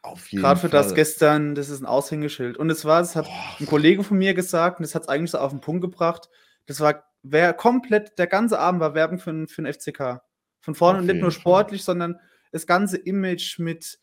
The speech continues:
Speaker 2: wie Pleitegeier und Insolvenzverschlepper und was du da
Speaker 1: Ja.
Speaker 2: hören musst, das war einfach komplett Werbung für uns. Und zwar richtig, richtig gute Werbung.
Speaker 1: Aber brutal. Und ich hab's überall nur gehört. Mir hat 'n Kumpel auch direkt geschrieben: "Alter, was 'ne kranke Choreo" und so weiter und
Speaker 2: Mhm.
Speaker 1: so fort.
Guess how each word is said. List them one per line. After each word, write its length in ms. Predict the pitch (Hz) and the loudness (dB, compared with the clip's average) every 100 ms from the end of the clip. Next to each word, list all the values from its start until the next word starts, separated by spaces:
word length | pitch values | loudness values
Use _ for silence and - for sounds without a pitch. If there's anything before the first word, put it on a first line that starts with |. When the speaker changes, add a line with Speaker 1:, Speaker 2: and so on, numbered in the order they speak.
| _ _ _ _ _ | _ _ _ _ _
Speaker 2:
wie 140 | 156 156 | -14 -6
Pleitegeier 1000 | 180 175 185 190 175 175 170 165 165 160 | 4 4 4 2 2 2 2 2 0 0
und 260 | 165 170 | -4 -4
Insolvenzverschlepper 1080 | 170 165 160 185 185 180 - 175 175 180 170 | -6 -6 -2 -2 -2 -2 -2 -2 -2 -2 -4
und 80 | 165 | -4
was 140 | 170 | -8
du 60 | 165 | -4
da 140 | 160 | -2
Speaker 1:
Ja. 180 | 160 175 | 0 0
Speaker 2:
hören 80 | 175 | -2
musst, 260 | 165 170 175 | -6 -8 -6
das 100 | 165 | -4
war 80 | 156 | -2
einfach 380 | 170 175 - - | -2 -4 -6 -8
komplett 460 | 185 185 180 - 147 | -8 -4 -6 -6 -8
Werbung 360 | 156 160 170 | -2 0 -2
für 120 | - | -6
uns. 240 | 135 143 - | -8 -10 -12
Und 80 | 135 | -10
zwar 160 | 147 | -6
richtig, 300 | 147 165 165 | -6 -8 -8
richtig 280 | 165 156 147 | -8 -10 -10
gute 220 | 147 143 | -8 -6
Werbung. 320 | 135 131 - | -6 -6 -4
Speaker 1:
Aber 220 | - 78 78 | -4 -4 -8
brutal. 580 | - 80 - 80 76 | -10 -14 -8 -6 -6
Und 140 | 69 90 | -4 -4
ich 120 | 90 | -2
hab's 280 | 95 - - | -4 -4 -8
überall 500 | 113 110 95 82 95 | -4 -2 0 0 0
nur 160 | 95 90 | -2 -4
gehört. 340 | 92 95 90 | -2 -4 -4
Mir 80 | 92 | -8
hat 120 | 90 | -6
'n 100 | 90 | -8
Kumpel 340 | 90 113 98 92 | -8 -8 -4 -2
auch 160 | 95 | -2
direkt 280 | 92 95 92 | -4 -10 -10
geschrieben: 440 | - - 92 90 87 | -14 -8 -4 -4 -2
"Alter, 280 | 90 87 85 | -2 -2 -2
was 180 | 90 | -4
'ne 100 | 92 | -8
kranke 360 | 90 92 92 - | -10 -6 -6 -8
Choreo" 560 | - 101 95 95 95 90 | -6 -6 -4 -2 -2 -2
und 240 | 92 95 | -6 -6
so 100 | 85 | -4
weiter 260 | 90 92 92 | -2 0 -2
und 100 | 87 | -4
Speaker 2:
Mhm. 20 | |
Speaker 1:
so 80 | 90 | -8
fort. 380 | - 92 92 | -4 -2 -2